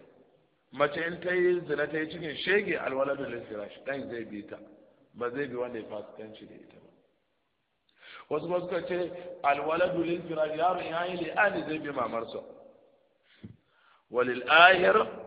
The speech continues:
al hajar. Walil ahir al hajar. Ga al ahir. Al ahir shine mazinaci. Asali an ce ahara shine wanda ya zina da daddare. To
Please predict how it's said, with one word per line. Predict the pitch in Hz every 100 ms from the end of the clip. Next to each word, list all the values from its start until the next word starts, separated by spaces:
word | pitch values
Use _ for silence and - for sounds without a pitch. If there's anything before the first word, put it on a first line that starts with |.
| - - - - _ _ _ _ _
al | 113 107
hajar. | - 110 - - - - - _ _ _ _ _ _ _ _ _ 110
Walil | 131 135 131 131
ahir | 160 175 180 180 202 -
al | 139
hajar. | 117 127 117 - -
Ga | 135 135
al | 147 -
ahir. | 160 170 165 - -
Al | 135 156
ahir | 185 190 170 143
shine | - 147
mazinaci. | 131 127 113 104 -
Asali | 175 175 180 180
an | 190
ce | 170 -
ahara | 160 147 - 170 - - - - - - _
shine | - 165
wanda | 151 151 143
ya | 135
zina | 120 127
da | 117
daddare. | 101 98 101 98 - - - - _ _ _ _ _ _ _ _ _ _ _ _ _
To | 123